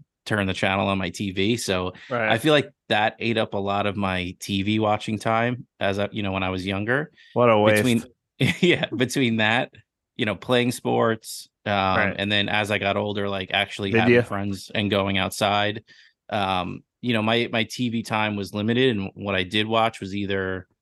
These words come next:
Speaker 1: a Met game, Sports Center, I feel like, you know, when I was really heavy into football and basketball, I was always watching that, and then, like, Seinfeld.
Speaker 2: Right.
Speaker 1: And,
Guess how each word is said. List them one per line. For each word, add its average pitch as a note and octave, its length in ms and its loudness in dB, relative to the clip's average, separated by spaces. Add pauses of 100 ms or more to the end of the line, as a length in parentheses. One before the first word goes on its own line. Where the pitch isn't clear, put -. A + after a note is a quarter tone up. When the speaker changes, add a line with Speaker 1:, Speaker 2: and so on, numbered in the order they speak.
(300)
Speaker 1:
a G2+ 100 -2
Met A#2+ 240 0
game, G#2+ 420 0
Sports G2+ 400 -6
Center, G2+ 300 0
I G2+ 80 0
feel G2+ 260 -2
like, G2 440 -2
you G2 80 -6
know, F2+ 120 -6
when F2 100 -6
I F2+ 40 -8
was F#2 100 -8
really F#2+ 200 -4
heavy F#2+ 240 -2
into F2+ 160 -10
football G2 640 -2
and F2+ 100 -14
basketball, G2 760 -4
I F#2+ 60 -2
was F#2 160 -6
always F#2+ 180 -4
watching F2+ 360 -10
that, G2+ 320 0 (560)
and G2 180 -4
then, F#2 460 -2
like, F#2 160 -2
Seinfeld. - 640 -6 (680)
Speaker 2:
Right. G2 260 -4
Speaker 1:
And, G2 300 -4